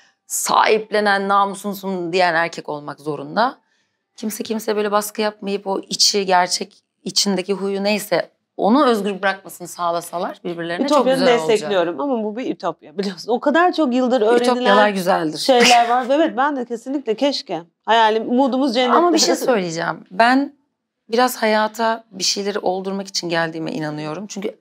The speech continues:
Speaker 1: bitmek tükenmek bilmeyen bir gücüm var bu konuda.
Speaker 2: Ve inadın.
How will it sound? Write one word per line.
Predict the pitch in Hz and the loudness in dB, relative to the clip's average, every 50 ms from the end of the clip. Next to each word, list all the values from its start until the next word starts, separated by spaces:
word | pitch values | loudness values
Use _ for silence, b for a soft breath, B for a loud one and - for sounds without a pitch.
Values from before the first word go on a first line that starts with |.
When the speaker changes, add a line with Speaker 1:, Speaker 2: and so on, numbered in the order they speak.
| _ _ _ _ _ - | _ _ _ _ _ -12
Speaker 1:
bitmek | 196 - 214 - - 240 240 247 | -10 -8 -8 -4 -2 -4 -4 -4
tükenmek | - - 247 226 233 240 220 214 | -4 -4 -2 -2 -2 -2 -4 -2
bilmeyen | 247 233 247 226 220 214 208 | -2 -2 0 0 0 0 -2
bir | 208 208 202 - _ _ - 202 175 | -2 -4 -6 -8 _ _ -16 -10 -8
gücüm | 190 190 190 208 208 196 | -6 -4 -4 -4 -2 0
var | 180 165 156 151 | 0 0 0 -2
bu | 151 | -6
konuda. | - 156 156 156 147 208 220 - | -10 -10 -8 -6 -2 0 2 2
Speaker 2:
Ve | 226 | 4
inadın. | 214 208 190 180 196 233 269 | 4 2 2 0 -2 -6 -8